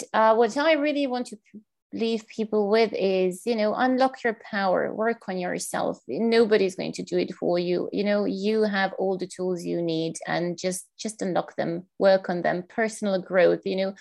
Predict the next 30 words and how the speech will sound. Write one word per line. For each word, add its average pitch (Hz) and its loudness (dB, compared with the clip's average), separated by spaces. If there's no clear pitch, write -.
we 202 4
will 190 0
grow 185 4
as 175 2
long 175 -2
as 175 -2
we 180 -2
live. 180 0
And, 170 0
you 185 -6
know, 175 -4
we 185 -2
need 190 -4
to, 185 0
especially 196 -2
as 185 0
leaders, 190 0
as 175 -6
executives, 185 -4
as 185 -4
people 226 -2
who 196 -2
want 185 -2
to 190 -8
change 196 -4
something 180 -4
and 180 -2
make 180 -4
an 185 -6
impact, 202 -4